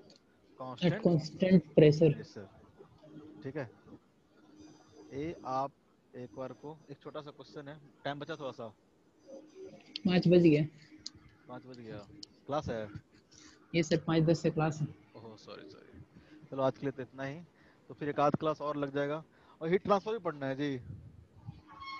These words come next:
Speaker 2: Heat transfer तो sir, वो ऐसे discussion तो हो जाएगा, Radiation तो हो गया था।
Speaker 1: और तो कुछ
Speaker 2: कंडक्शन
Speaker 1: बचा नहीं है radiation, main तो रेडिएशन ही है।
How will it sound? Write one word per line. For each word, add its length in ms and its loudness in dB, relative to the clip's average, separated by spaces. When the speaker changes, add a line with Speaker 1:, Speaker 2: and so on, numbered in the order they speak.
Speaker 2:
Heat 220 2
transfer 500 4
तो 120 0
sir, 160 2
वो 220 2
ऐसे 220 2
discussion 460 6
तो 100 4
हो 100 6
जाएगा, 340 6
Radiation 460 8
तो 100 4
हो 80 8
गया 220 4
था। 180 -2
Speaker 1:
और 100 0
तो 100 -6
कुछ 160 -10
Speaker 2:
कंडक्शन 220 6
Speaker 1:
बचा 80 8
नहीं 140 0
है 60 4
radiation, 360 0
main 200 -4
तो 80 -10
रेडिएशन 500 2
ही 60 -6
है। 240 -4